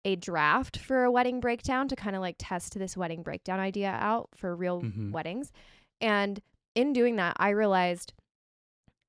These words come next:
Speaker 1: I too didn't want strangers at my wedding. So even when it came to my vendors, I didn't want any strangers. And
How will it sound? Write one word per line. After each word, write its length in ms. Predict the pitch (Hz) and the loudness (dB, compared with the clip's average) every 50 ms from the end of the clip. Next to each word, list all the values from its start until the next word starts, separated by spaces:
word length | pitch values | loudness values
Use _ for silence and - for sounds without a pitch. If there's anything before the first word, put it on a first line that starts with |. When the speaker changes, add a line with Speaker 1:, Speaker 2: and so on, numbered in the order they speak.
| _ - | _ 0
Speaker 1:
I 280 | 208 208 220 277 339 339 - | 4 6 6 6 4 2 -2
too 600 | - - - 262 240 214 190 160 160 160 180 196 - _ _ _ _ _ _ 233 | -4 -4 -2 0 0 0 0 0 -2 -4 -6 -8 -12 _ _ _ _ _ _ -8
didn't 340 | 196 185 226 214 226 220 - | 2 4 4 4 4 0 -4
want 280 | 190 202 202 190 - - | -2 -2 -2 -2 -4 -6
strangers 640 | - - - 196 175 170 175 180 196 214 233 254 | -10 -8 -6 -4 -4 -4 -4 -2 -2 -2 0 0
at 120 | 262 240 - | -2 -2 -2
my 140 | 247 262 | 0 0
wedding. 340 | 254 262 254 254 285 302 320 | 2 2 2 2 0 -2 -4
So 260 | 320 - 240 208 202 | -4 -4 -4 -4 -4
even 240 | - - 214 214 220 | -4 -6 -6 -4 -4
when 80 | 220 214 | -4 -4
it 60 | - | -4
came 220 | 196 220 214 202 202 | -2 -2 -2 -2 -2
to 60 | 190 | -2
my 200 | 185 175 170 170 | -2 -2 -4 -4
vendors, 580 | 165 - 170 160 170 180 202 240 262 285 - - - - - - _ _ _ - | -2 -4 -4 -2 0 0 2 2 2 0 -2 -6 -12 -20 -20 -20 _ _ _ -8
I 60 | - 214 | -6 -4
didn't 320 | 190 190 254 254 277 - | 0 2 2 2 0 0
want 160 | 240 247 233 | 0 0 0
any 160 | 233 220 202 | 2 0 0
strangers. 880 | 190 - - - - 214 202 202 190 185 165 - - - 104 - - - - - _ _ _ _ _ _ | -2 -4 -6 -4 -2 -2 -2 -2 -2 -4 -6 -8 -6 -6 -8 -8 -10 -12 -16 -20 _ _ _ _ _ _
And 600 | - 214 208 202 196 190 190 190 190 190 185 - | 0 2 2 4 4 2 0 0 -2 -4 -8 -10